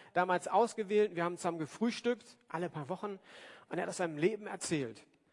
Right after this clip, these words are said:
Und ich war so stolz. Das war der Zentrumsleiter, das war sozusagen,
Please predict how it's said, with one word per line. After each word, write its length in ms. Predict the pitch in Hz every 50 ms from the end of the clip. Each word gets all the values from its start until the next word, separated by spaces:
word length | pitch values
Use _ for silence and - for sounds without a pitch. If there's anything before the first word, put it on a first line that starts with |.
| _ _ _ _ _ _ _ _ _ _ _ _ -
Und 140 | 143 160 165
ich 120 | 156 147
war 120 | 156 156
so 120 | 143 160 165
stolz. 480 | - - - 151 139 131 113 - -
Das 180 | - 139 127 127
war 100 | 139 139
der 180 | 135 131 127 -
Zentrumsleiter, 880 | - - 208 - 220 175 - 165 165 - - - 170 160 165 160 165 156
das 180 | 156 139 -
war 160 | 156 151 151
sozusagen, 440 | 147 156 143 - - 147 135 123 120